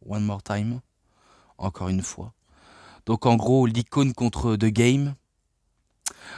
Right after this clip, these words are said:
auquel c'est pour le titre, euh, incontesté de la W W F, auquel Triple H était champion.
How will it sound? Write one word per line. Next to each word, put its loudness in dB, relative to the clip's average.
auquel 2
c'est 6
pour -6
le 0
titre, -2
euh, 2
incontesté 2
de 0
la 4
W -2
W 0
F, -8
auquel -2
Triple -4
H -2
était -2
champion. -2